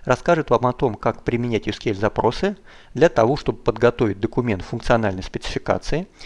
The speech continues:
и, в частности, описать алгоритм выборки и заполнения данных.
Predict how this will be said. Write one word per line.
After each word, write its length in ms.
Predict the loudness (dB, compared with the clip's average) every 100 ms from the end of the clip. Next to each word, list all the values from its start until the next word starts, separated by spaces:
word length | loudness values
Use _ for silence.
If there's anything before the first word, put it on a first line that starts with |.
| -12 -8
и, 80 |
в 60 | -4
частности, 480 | 0 0 0 -4 0
описать 520 | 0 -2 0 -2 2
алгоритм 680 | 0 2 2 2 -2 -4 -6 -4
выборки 520 | -2 0 0 -2 -2
и 240 | -6 -4 -4
заполнения 680 | -4 0 0 0 -2 -4
данных. 500 | 2 2 2 -2 -12